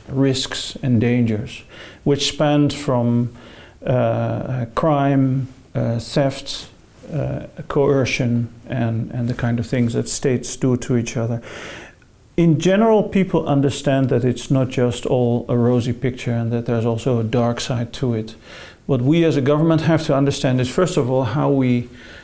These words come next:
uh, what kind of, uh, threats we have to protect ourselves and, and the population from,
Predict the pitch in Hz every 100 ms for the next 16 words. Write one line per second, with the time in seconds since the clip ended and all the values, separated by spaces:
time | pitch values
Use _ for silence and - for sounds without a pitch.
0 | - 127 123 127 131 170 170 - 151 139
1 | 131 120 113 - - 156 123 - 147 135
2 | - 139 135 143 - 127 - 139 139 120
3 | - 127 - 147 131 131 127 - 127 120
4 | 120 120 - 123 120 117 151 - 131 123
5 | 117 - 127 123 165 165 170